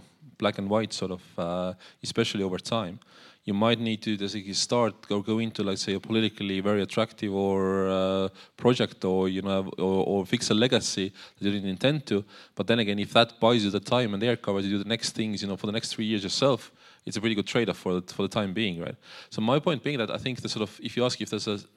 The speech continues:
silver bullet, the closest to silver bullet is, is like a portfolio approach or a portfolio thinking, uh, in a sense that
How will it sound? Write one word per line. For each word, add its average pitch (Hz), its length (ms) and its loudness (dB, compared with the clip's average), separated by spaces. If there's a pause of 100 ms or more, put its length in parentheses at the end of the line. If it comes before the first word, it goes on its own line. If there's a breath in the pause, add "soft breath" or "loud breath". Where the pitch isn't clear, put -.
(140)
silver 113 280 -2
bullet, 117 480 0 (300 loud breath)
the - 80 -12
closest 139 400 2
to 104 60 -6
silver 113 280 2
bullet 117 340 2
is, 101 160 -4
is 110 160 -6
like 110 160 -4
a 101 60 -6
portfolio 104 720 0
approach - 640 -6 (480 soft breath)
or 107 80 2
a 101 60 0
portfolio 107 500 0
thinking, 123 520 -8 (520 loud breath)
uh, 107 320 2
in 117 100 -4
a 107 60 -2
sense 127 340 -2
that - 320 -4